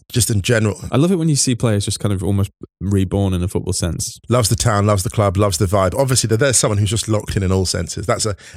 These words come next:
Speaker 1: that's a happy footballer. Thirty-three years old and absolutely found his spot. And, you know, <sighs> there's maybe a criticism of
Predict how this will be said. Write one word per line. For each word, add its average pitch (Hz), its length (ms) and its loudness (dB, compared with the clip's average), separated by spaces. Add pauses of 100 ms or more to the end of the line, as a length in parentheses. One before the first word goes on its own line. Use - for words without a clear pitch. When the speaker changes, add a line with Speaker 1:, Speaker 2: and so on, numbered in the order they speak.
Speaker 1:
that's - 140 -2
a 127 60 0
happy 110 340 -4
footballer. 90 500 -4 (680)
Thirty-three 120 380 0
years 101 240 0
old 90 340 -2
and 92 140 0
absolutely 92 240 -4 (100)
found 90 160 0
his 87 120 0
spot. - 320 -2
And, 98 180 -4 (440)
you 139 60 2
know, 113 200 2 (180)
<sighs> - 180 -12
there's 120 140 2
maybe 185 260 2
a 139 100 0
criticism 123 600 -2
of 92 420 -2